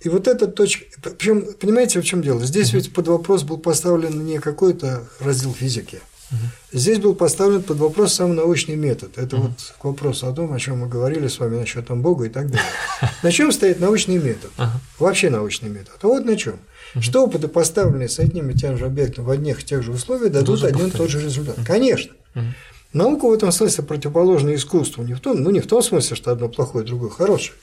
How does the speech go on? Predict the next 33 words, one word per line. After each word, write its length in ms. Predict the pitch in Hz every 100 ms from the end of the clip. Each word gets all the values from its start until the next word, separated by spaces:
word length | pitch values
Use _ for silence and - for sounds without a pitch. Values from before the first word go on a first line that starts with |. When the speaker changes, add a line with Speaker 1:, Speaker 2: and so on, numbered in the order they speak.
| -
Speaker 2:
Мгм. 100 | 120 117 - - - -
Speaker 1:
А 80 | 139
в 60 |
искусстве 360 | 160 - 233 220
наоборот. 500 | 208 226 262 226 131
Если 240 | 139 151 165
вот 160 | 160 - - - -
художники 560 | - 151 180 139 123 120
там, 160 | 117 104 110
или 80 |
писатели, 600 | 123 170 - 143 139 113 117
или 100 | 143
музыканты 680 | 151 151 160 135 139 131 - -
Speaker 2:
Мгм. 200 | 120 123
Speaker 1:
имеют 300 | 135 165 185
в 20 | 151
виду 140 | 160
один 220 | 170 170 175
и 20 |
тот 140 | 160
же 100 | 151
предмет, 460 | 139 170 220 269 -
то 80 | -
они 180 | 196
создают 400 | 233 226 226 240
разные 340 | 240 240 160 127
произведения. 600 | 139 156 220 226 135 - _ -
Speaker 2:
Мгм. 280 | 117 117 120 _
Speaker 1:
Если 420 | 165 170 196 190 180 131 - -
писатели 440 | - 180 - 127
там 220 | 123 120 107 -
талантливые, 600 | 131 185 277 - 127 95 - _ _ _ -
Speaker 2:
Мгм. 200 | 123 113